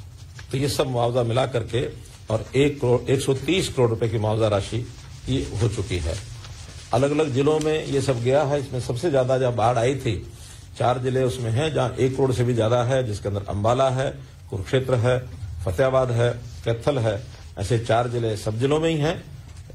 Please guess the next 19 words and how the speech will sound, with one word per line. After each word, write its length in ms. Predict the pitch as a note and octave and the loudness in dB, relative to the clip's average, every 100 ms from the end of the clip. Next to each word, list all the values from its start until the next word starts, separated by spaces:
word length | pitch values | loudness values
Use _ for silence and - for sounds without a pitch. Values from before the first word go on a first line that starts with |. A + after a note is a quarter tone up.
| - - - - | -18 -18 -18 -6
गुरुग्राम 400 | F#2 G#2 A2 C3 | -2 2 2 2
में 180 | D3 D3+ | 2 0
बिल्कुल 260 | C3+ C3 C#3 | 0 0 0
नहीं 240 | D3 D3+ | 0 0
है, 420 | C3+ D#3 D#3+ D#3+ | 2 2 0 -2
महेंद्रगढ़ 420 | A#2 G2+ A#2+ C3 C3+ | -4 0 2 2 2
नहीं 200 | C#3+ C#3 | 0 0
है, 140 | E3 | 0
मेवात 360 | D3+ F3+ C#3 G2 | 2 2 2 -2
नहीं 220 | F#2 E2 | -6 -6
है। 100 | F2+ | -8
तो 80 | E3 | -6
इन 180 | D3 | -4
जिलों 240 | C#3+ C#3+ D3 | 0 0 2
में 280 | D3+ D3+ - - - - - | 0 -2 -6 -18 -18 -18 -2
कोई 160 | A#2+ C3+ | 0 2
भी 200 | C3 D3 | 2 2
बाढ़ 280 | A2 A#2+ | 2 2
का 300 | B2+ C3 A#2 | 2 -2 -2